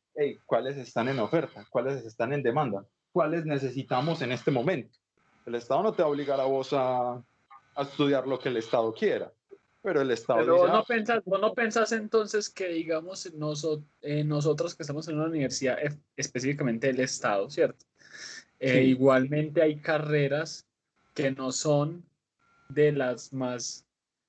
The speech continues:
Speaker 2: eh, pagas, por así decirlo, pero igualmente son importantes y deberían, debería el Estado hacer o-, miras a esas carreras, porque te digo,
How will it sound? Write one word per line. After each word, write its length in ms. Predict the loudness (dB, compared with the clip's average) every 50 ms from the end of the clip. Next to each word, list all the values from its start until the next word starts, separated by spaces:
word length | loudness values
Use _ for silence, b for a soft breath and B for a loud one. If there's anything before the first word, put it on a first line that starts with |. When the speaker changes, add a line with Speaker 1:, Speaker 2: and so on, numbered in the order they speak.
| _ _ _ -8
Speaker 2:
eh, 540 | -4 -2 0 2 2 0 0 0 -2 -4 -4 -6 -8 -10 -10 -12 -12 -12 _ _ _ _ _ _ _
pagas, 420 | 0 2 2 2 2 0 -2 -4 -4
por 160 | -6 -4 -2
así 200 | -2 -2 -2 -4
decirlo, 460 | -4 -4 -2 -4 -4 -2 -2 -2 -2 2
pero 140 | 2 4 4
igualmente 500 | 6 4 4 4 2 -2 -2 -2 0 0
son 120 | 0 0
importantes 640 | -2 -4 -4 -6 -6 -6 -8 -10 -8 -8 -6 -2 0
y 100 | 2 4
deberían, 840 | 4 4 4 4 2 2 0 0 0 0 -2 -4 -6 -8 -8 -12 _ _ _ _ _ _ _ _ _ _ _ _ _ _ -20 -20 -10 _
debería 320 | 2 4 4 4 4 4 2
el 80 | 2 0
Estado 420 | -4 -4 -4 -4 0 0 2 2
hacer 320 | 0 -2 -4 -4 -2 -2 -2
o-, 140 | -2 -4 _ _ -8
miras 640 | -4 -2 0 2 4 4 2 2 0 -4 -14 _ _ _ _ _ _ _ _ _ _ _ _ _ _ _ _ _
a 160 | 0 2 2
esas 280 | 2 2 0 -2 -2 -2
carreras, 560 | -4 -6 -4 -4 -2 -2 -2 -2 -4 -10 -12
porque 720 | _ -4 -4 -4 -4 -4 -14 -12 -8 -4 -4 -4 -4 -6 _ _
te 100 | -2 0 2
digo, 460 | 2 2 0 -2 -6 -10 -10 -12